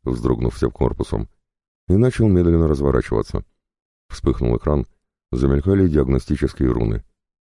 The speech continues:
Я отчаянно лупил по сенсорным кнопкам, переводя машину в аварийный режим. Механизмы скрипели и стонали, отзываясь на команды с мучительной неохотой.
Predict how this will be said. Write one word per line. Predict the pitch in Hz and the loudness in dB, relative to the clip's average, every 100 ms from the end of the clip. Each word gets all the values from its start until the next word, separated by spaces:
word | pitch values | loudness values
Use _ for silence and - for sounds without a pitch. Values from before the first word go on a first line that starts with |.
| _ _ _ _ | _ _ _ _
Я | 67 69 | 0 2
отчаянно | 65 - 67 62 60 | 0 0 0 2 0
лупил | 62 65 62 | 0 0 -2
по | 62 | -2
сенсорным | - 60 60 62 58 | -2 -2 -2 -4 -4
кнопкам, | - 82 62 58 _ _ _ | -4 -2 -2 -4 _ _ _
переводя | - 78 80 78 78 | 0 2 4 4 2
машину | 73 73 - 82 69 - | 2 0 0 2 2 0
в | 67 | 0
аварийный | 65 65 62 60 | 2 0 0 -2
режим. | 62 60 50 _ _ _ _ _ _ - | -2 -4 -6 _ _ _ _ _ _ -4
Механизмы | 64 71 67 60 64 | 0 2 2 2 -2
скрипели | - 62 62 58 | -2 0 0 0
и | |
стонали, | 55 - 69 82 80 78 _ _ _ | -2 -2 0 2 2 -2 _ _ _
отзываясь | 90 85 101 110 98 | -4 0 2 4 2
на | 78 | 0
команды | 71 80 85 80 80 | 0 0 2 2 0
с | - | 0
мучительной | 65 - - 64 62 | -4 -2 -2 0 0
неохотой. | 60 58 - 57 52 | -2 -4 -4 -4 -4